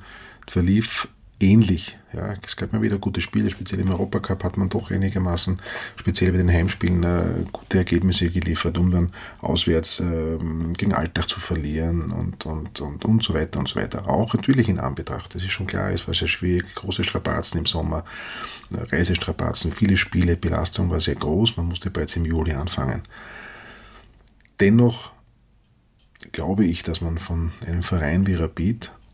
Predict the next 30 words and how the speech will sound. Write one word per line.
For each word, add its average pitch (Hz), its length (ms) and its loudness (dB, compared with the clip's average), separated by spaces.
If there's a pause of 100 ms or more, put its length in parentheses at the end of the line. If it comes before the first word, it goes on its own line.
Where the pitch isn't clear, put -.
(100)
durchaus 101 580 2
hier 92 360 2
eine 92 220 2
höhere 90 300 0
Konstanz - 440 -2
verlangen - 440 -4
kann. - 220 -8
Und - 180 -4
da 78 180 2
ist 104 160 2
halt 92 140 2
dann 90 100 4
noch 82 140 0
die - 120 -12
Frage, 87 540 0 (320)
ist 107 300 4
der 101 80 2
Kader, 90 520 2
war 78 320 0
der 98 140 4
Kader 87 400 0
ausgeglichen 87 800 -2 (280)
und - 180 0
ausgewogen 80 720 0 (280)
zusammengestellt? 78 920 -2
Und 69 120 -4
hier 87 140 6
habe 95 120 2
ich 95 140 0
ein 92 120 2